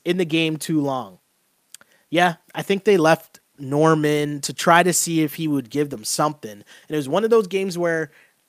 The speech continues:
I'm gonna, I called out myself because I feel like in, in games past, games earlier on in the year,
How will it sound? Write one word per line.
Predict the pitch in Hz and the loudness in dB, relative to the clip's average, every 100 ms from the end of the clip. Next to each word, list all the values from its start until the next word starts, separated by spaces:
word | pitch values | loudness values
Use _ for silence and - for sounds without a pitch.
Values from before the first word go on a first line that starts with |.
| - | -6
I'm | 170 | -2
gonna, | 185 185 - | 0 -2 -4
I | 151 | -6
called | - 202 208 | 2 2 2
out | 185 | 0
myself | 196 185 226 175 - - - _ _ _ _ _ _ _ _ - - | -4 -6 -4 -4 -6 -20 -20 _ _ _ _ _ _ _ _ -20 -16
because | 156 165 | -6 -6
I | |
feel | 160 196 | -2 -2
like | 196 185 | 0 -2
in, | 160 151 | -6 -8
in | 151 143 | -10 -8
games | 147 151 143 | -8 -8 -8
past, | - 127 147 190 - - _ | -10 -6 -6 -6 -10 -20 _
games | 147 160 143 | -6 -6 -6
earlier | 143 147 151 135 | -6 -2 -2 -2
on | 127 135 | -4 -8
in | 127 | -10
the | 117 | -10
year, | 123 143 196 | -4 -4 -4